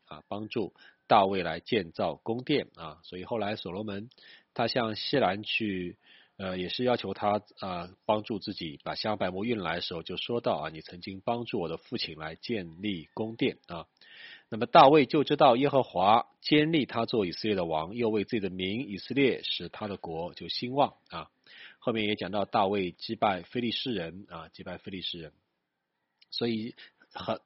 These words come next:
呃，很多件事情来表明神与大卫同在啊，来帮助他战胜仇敌啊。这里我们就不讲了，因为前面都讲过啊，击败非利士人的一些细节啊。好，十五章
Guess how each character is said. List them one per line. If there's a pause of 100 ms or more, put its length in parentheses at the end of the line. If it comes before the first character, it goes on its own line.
(140)
呃，
很
多
件
事
情
来
表
明
神
与
大
卫
同
在 (100)
啊， (500)
来
帮
助
他
战
胜
仇
敌
啊。
这
里
我
们
就
不
讲
了，
因
为
前
面
都
讲
过
啊， (420)
击
败
非
利
士
人
的
一
些
细
节
啊。 (460)
好，
十
五
章